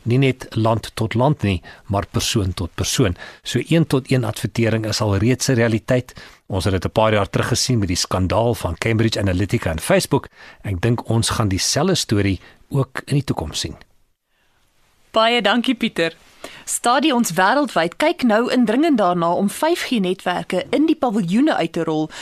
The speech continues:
Speaker 2: sodat die toeskouers in die paviljoene ook die vermoë het om van kamera na kamera te skuif.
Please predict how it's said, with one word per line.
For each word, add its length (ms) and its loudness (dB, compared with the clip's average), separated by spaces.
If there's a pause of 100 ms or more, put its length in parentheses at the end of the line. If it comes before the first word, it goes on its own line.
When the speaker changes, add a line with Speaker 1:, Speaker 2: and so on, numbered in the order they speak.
(160)
Speaker 2:
sodat 380 -2
die 160 0
toeskouers 580 0
in 120 -2
die 100 -2
paviljoene 540 -2 (340)
ook 300 2
die 120 0
vermoë 420 2
het 140 -6
om 120 -2
van 220 -4
kamera 380 0
na 120 0
kamera 420 0
te 100 -6
skuif. 500 -4